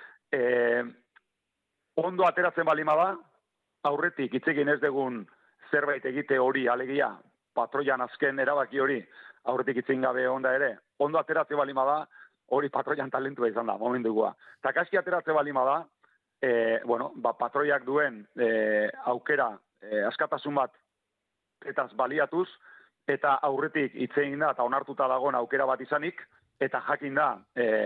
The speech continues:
hemen patroiak, ba, esaten da bezala, tontozkoen iniziatiba oso gutxi daudela, e, edo inorrez, e, egiten badute zeo zergatik handa, momentuan, e, ba, kontestu bakala eskatzen duelako, eta beraz, gure kasuan mintzat, e,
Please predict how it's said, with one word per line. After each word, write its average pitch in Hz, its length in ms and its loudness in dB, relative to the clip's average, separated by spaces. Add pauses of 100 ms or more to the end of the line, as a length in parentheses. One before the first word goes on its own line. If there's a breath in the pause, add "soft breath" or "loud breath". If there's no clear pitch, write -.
(420)
hemen 127 400 0
patroiak, 131 480 0
ba, 120 140 0 (120)
esaten 131 260 -4
da 135 100 0
bezala, 135 180 -2
tontozkoen 131 480 -4
iniziatiba 127 400 -2
oso 123 180 -2
gutxi 123 220 0
daudela, 117 320 2 (520 loud breath)
e, 117 260 0
edo 123 220 2
inorrez, 127 360 0 (120)
e, 120 100 2 (340)
egiten 139 300 0
badute 139 340 0
zeo 135 140 0
zergatik 120 340 -2
handa, 117 220 0 (340)
momentuan, 131 560 2
e, 117 60 2 (580 loud breath)
ba, 127 140 -2
kontestu - 420 -2
bakala 131 300 0
eskatzen 139 260 -4
duelako, 127 320 2
eta 127 160 0
beraz, 147 220 0 (800 soft breath)
gure 165 200 4
kasuan 151 320 -2
mintzat, 135 460 -2
e, 127 120 2